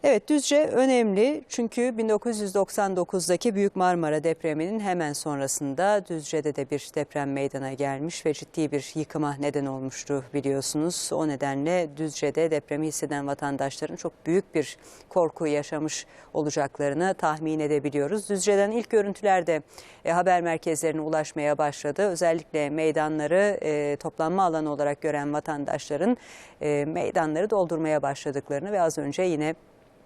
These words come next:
e, meydandan koşturarak geçen vatandaşlar da kameralara yansımıştı. Biz de ekranlarınıza o anları getirdik değerli izleyiciler. Az önce de altını çizdik. Saatler on beş kırkı gösterdiğinde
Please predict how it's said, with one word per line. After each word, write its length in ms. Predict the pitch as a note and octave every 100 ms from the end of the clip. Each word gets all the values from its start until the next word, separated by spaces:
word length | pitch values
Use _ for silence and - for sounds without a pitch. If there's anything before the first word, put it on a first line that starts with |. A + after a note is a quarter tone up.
| _ -
e, 240 | C#3+ D3 - C#3+ -
meydandan 720 | D#3 E3 D#3 D3 D3 F3 F3+ -
koşturarak 640 | - E3+ - F#3+ E3+ D3+ -
geçen 360 | D3+ D#3+ D3
vatandaşlar 720 | D3 D3+ C#3+ C#3+ C#3+ D3 C#3
da 80 | C#3
kameralara 520 | G3+ D#3 D3+ C#3 D3
yansımıştı. 640 | F3+ D3 C#3 - C#3 - F#3+
Biz 160 | D3+ -
de 60 |
ekranlarınıza 720 | C#3+ D3 D3 C#3 C3+ C#3 -
o 80 | G#3
anları 340 | D3 C3+ C#3 G3
getirdik 500 | D#3+ - C3+ D#3 -
değerli 440 | C#3 C3+ E3+ F#3
izleyiciler. 480 | C3+ C#3 C#3 C3+ D3 - - -
Az 120 | C#4 C4+
önce 240 | B3+ A#3+
de 60 | A3
altını 300 | G3 G3+ F3+
çizdik. 380 | - D3+ A#3+
Saatler 520 | - F#3 F3 - G3 G#3
on 260 | - G#3+ G#3
beş 220 | E3+ -
kırkı 300 | - E3+ -
gösterdiğinde 880 | E3 D#3 - D#3+ D3 D3 C#3+ D3 D3+